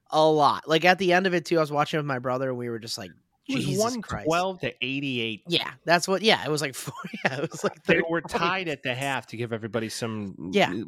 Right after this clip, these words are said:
Speaker 2: like, understanding of what that was.
Speaker 1: Yep, and one of my bigger takeaways, and this happens, this happened in Houston, this happened in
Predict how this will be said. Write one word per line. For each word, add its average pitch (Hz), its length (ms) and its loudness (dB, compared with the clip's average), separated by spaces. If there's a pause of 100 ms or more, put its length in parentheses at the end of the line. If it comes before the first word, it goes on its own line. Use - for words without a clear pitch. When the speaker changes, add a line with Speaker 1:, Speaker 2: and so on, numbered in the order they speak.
(140)
Speaker 2:
like, 117 280 -2
understanding 123 840 -4
of 98 120 -6
what 107 180 -6
that 95 180 -4
was. 95 480 -6 (440)
Speaker 1:
Yep, 165 320 2 (120)
and 156 400 -2 (840)
one 160 300 -2
of 220 60 0
my 202 140 4
bigger 151 280 0
takeaways, 151 680 -4
and 127 160 -10
this 143 140 -4
happens, 147 720 -4
this 123 200 -8
happened 123 420 -6
in 98 100 -18
Houston, 196 560 -6 (1000)
this 120 160 -8
happened 127 420 -6
in 107 420 -12